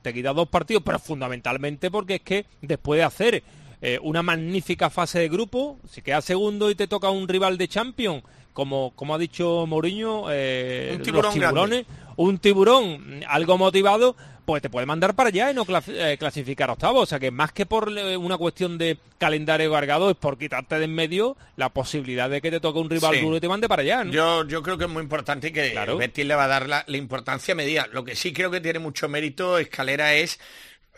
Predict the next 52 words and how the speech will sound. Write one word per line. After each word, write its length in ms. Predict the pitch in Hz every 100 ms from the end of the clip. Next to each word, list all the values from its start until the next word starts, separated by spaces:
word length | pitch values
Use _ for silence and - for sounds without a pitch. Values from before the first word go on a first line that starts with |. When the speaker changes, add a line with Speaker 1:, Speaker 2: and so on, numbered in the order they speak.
| -
Speaker 2:
es 140 | 131
que 120 | -
el 80 | 175
Betis 300 | 151 151 180
compita 480 | - 196 143 156 180
siempre, 520 | - 185 170 175 127
¿no? 120 | 123 214
Porque 280 | - 127
la 180 | 156 160
primera 320 | 185 190 233
parte 200 | 233 247 262
me 100 | 175
parece 380 | 180 180 226
que 60 | 185
la 80 | 170
compitió 440 | 170 139 151 127 143
muy 180 | 127 104
bien 220 | 92 82 _ _
el 140 | 175 165
equipo, 380 | - 117 117 127
la 100 | 127
verdad, 300 | 143 170 143
sin 260 | 160 147
tener 480 | 143 156 180 190 233 - - -
esa 380 | 190 196 - 202
claridad 640 | 214 208 196 196 190 208
en 100 | 208
el 100 | 196
último 460 | 208 180 208 196 180
pase, 560 | 196 185 - 208 190 - - - -
eh, 260 | 196 196 185
que 440 | 202 190 185 180 -
ha 160 | 190
tenido 360 | 180 196 202 196
en 60 | 185
la 140 | 175
temporada 380 | 180 160 190 185
anterior, 640 | 175 185 180 208 220 233
pero 180 | 165 165
yo 160 | 185 233
creo 140 | 208
que 100 | 147
sí 160 | - 160
la 120 | 147
compitió 460 | 151 120 143 131
muy 200 | 139 131
bien, 300 | 127 147 165
le 100 | 156
crearon 380 | 131 139 156 170
pocas 260 | 165 147 139
ocasiones 800 | 135 120 110 - 160 165 170 156
y, 220 | 151 131